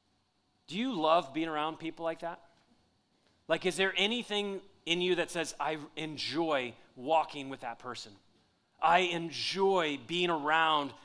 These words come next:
that person"? No, I think all of us would say, "No, I have no desire whatsoever to be around that person at any point in time."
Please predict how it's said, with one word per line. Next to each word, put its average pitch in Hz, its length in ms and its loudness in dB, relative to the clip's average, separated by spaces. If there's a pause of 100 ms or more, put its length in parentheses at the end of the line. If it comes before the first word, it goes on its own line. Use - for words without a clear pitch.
(100)
that 143 320 2
person"? 127 460 -10 (840)
No, 165 80 -6
I 165 100 2
think 175 200 -2
all 170 160 8
of 165 100 0
us 160 160 -6
would 156 140 -12
say, 156 200 -6
"No, 143 300 -8 (500)
I 131 60 -10
have 151 140 -8
no 165 300 0
desire 143 420 0
whatsoever 151 680 0
to 131 80 -14
be 143 140 -6
around 135 240 -2
that 127 160 -8
person 135 340 -10
at 123 200 -12
any 147 200 -8
point 139 280 -10
in 123 40 -18
time." 113 260 -14